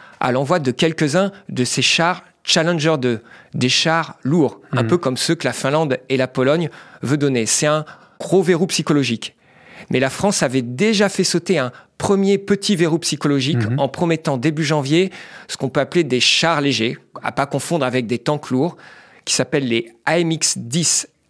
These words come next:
Speaker 1: R C. Pour la reconnaissance en général, leur blindage ne leur permet pas de tenir en combat frontal comme un char lourd.
Speaker 2: Donc si on suit ce raisonnement, à ce stade de la guerre,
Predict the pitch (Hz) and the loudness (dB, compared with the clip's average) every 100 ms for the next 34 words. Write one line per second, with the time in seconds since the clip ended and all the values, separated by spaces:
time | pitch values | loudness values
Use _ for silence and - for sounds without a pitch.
0 | - 180 - 127 123 - _ - _ - | -12 -6 -2 -2 -4 -8 _ -20 _ -2
1 | 139 123 165 170 160 127 - 104 - 107 | 0 0 -2 0 0 0 -2 -4 -4 -6
2 | 107 104 101 143 - - - 123 123 120 | -6 -6 -4 -4 -6 -10 -4 -2 -2 -2
3 | 151 156 170 135 117 - - 170 165 - | -2 -2 -2 -2 -4 -4 -2 0 0 0
4 | 165 139 131 - 151 147 - - 117 - | -2 -2 -2 -2 0 0 -2 -6 -10 -4
5 | 175 160 156 - 135 143 156 170 - - | 0 0 0 -4 -2 0 0 -2 -10 -20
6 | - _ - 156 143 - 113 101 - _ | -20 _ -2 0 2 0 -2 -6 -12 _
7 | _ 139 135 - - 180 - - 170 131 | _ 0 2 0 2 2 2 0 0 0
8 | - 117 110 117 147 196 - 113 117 - | 0 0 2 4 4 2 0 -4 -4 0
9 | 139 127 113 113 139 180 | 0 2 2 4 4 2